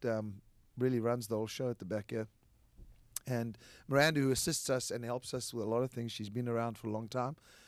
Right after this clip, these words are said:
Twenty-five years ago, the prophet was not a, a, um, ministry that was acceptable or even understood.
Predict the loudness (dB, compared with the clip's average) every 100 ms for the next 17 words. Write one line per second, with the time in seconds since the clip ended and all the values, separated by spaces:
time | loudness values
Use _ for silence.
0 | -8 2 2 4 4 4 0 0 0 0
1 | -2 -2 -2 -2 -8 -6 -6 -6 -6 -10
2 | -14 -10 -6 -6 -6 -8 -12 _ -20 -12
3 | -2 0 0 0 -2 -2 -6 -2 2 2
4 | 0 -6 -6 -8 -20 -20 _ 2 2 4
5 | -2 -2 -2 2 4 4